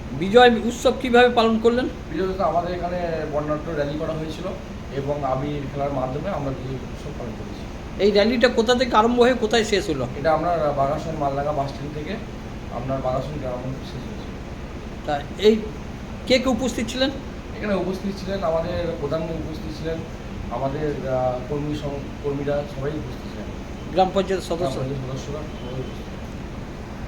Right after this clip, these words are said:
Speaker 1: তা এই যে র্যালি বা এই বিজয় উৎসবের মাধ্যমে কি জানাতে চাইছেন জনগণকে, কি বার্তা দিলেন?
Speaker 2: দেখুন, মমতা ব্যানার্জির একটাই বার্তা দেন, তিনি উন্নয়নের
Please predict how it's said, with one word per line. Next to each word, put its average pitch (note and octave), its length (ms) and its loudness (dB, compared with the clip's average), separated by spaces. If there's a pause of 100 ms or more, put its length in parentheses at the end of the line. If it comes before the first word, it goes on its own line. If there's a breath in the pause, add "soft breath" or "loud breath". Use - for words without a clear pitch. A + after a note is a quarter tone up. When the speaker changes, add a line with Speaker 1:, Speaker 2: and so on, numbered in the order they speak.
(120)
Speaker 1:
তা F3+ 200 2 (260)
এই C4 200 8
যে C#4 200 2
র্যালি B3 460 4 (160)
বা G#3 300 8
এই G#3 80 8
বিজয় G#3 340 8
উৎসবের A#3 360 4
মাধ্যমে G3 480 0 (520)
কি D#4 120 6
জানাতে B3 420 8
চাইছেন A3+ 340 4 (220)
জনগণকে, A3 460 4
কি D4+ 140 4
বার্তা B3 300 6
দিলেন? D#3 340 0
Speaker 2:
দেখুন, G3+ 300 0
মমতা F3 360 2
ব্যানার্জির F3 400 -2
একটাই E3+ 280 0
বার্তা D#3 280 0
দেন, E3+ 140 -2
তিনি D#3+ 380 -4
উন্নয়নের D3+ 340 2